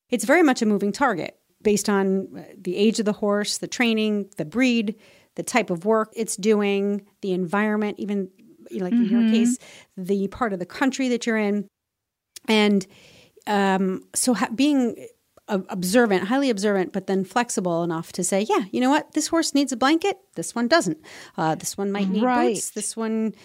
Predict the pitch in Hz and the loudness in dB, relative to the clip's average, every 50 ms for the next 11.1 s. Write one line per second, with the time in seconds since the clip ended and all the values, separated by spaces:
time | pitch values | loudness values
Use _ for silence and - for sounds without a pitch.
0 | - - _ _ - - 196 214 226 214 208 220 - - 240 220 - - - - | -20 -20 _ _ -10 -6 -4 -4 -2 -2 -2 -2 -2 0 0 0 0 -2 -8 -20
1 | - - - - - 220 233 269 240 226 254 226 - - - 285 240 190 175 165 | -20 -20 -16 -12 -2 2 4 4 4 4 2 0 0 0 2 2 2 2 0 -2
2 | 165 - _ _ _ _ _ _ _ _ _ _ _ _ _ - - 220 - - | -4 -6 _ _ _ _ _ _ _ _ _ _ _ _ _ -10 -8 -4 0 2
3 | 339 320 311 - - - - 247 - - 302 294 302 294 262 262 - 247 233 226 | 2 2 2 -2 -8 -8 -8 -6 0 2 0 2 2 2 0 2 2 0 0 0
4 | 226 - 220 - - 202 196 - - 233 220 - - 247 220 208 - - 220 220 | 0 0 0 0 0 -2 -4 -4 -4 -4 -4 -4 -2 0 0 0 2 2 2 2
5 | 196 - - - 226 226 214 190 214 185 185 175 175 - - - 214 202 208 208 | 2 0 0 0 0 0 0 0 -2 0 0 -2 -2 -4 -6 -4 0 0 2 2
6 | 185 208 202 190 - - 202 202 196 185 185 160 - - _ - - - - - | 2 0 0 -2 0 0 0 2 2 0 -2 -4 -4 -8 _ -20 -20 -20 -20 -20
7 | _ _ _ - 277 262 302 240 233 - 277 269 - 254 240 220 - 220 196 - | _ _ _ -2 0 2 2 0 0 0 0 0 0 0 -2 -2 -2 -4 -8 -10
8 | - - - 240 233 226 220 214 208 202 202 190 - - _ _ _ _ _ _ | -12 -6 -4 0 2 2 2 2 2 0 0 -2 -4 -10 _ _ _ _ _ _
9 | _ _ _ _ _ - 220 220 226 214 208 208 196 185 202 208 202 196 - 220 | _ _ _ _ _ -6 -2 0 2 2 2 0 0 2 2 2 2 2 2 0
10 | 202 - 190 190 185 180 - - - - - - 220 214 202 175 160 - - - | 0 0 0 -2 -2 -2 -2 -4 -6 -4 -2 0 2 2 2 0 -2 -4 -8 -12
11 | - | -16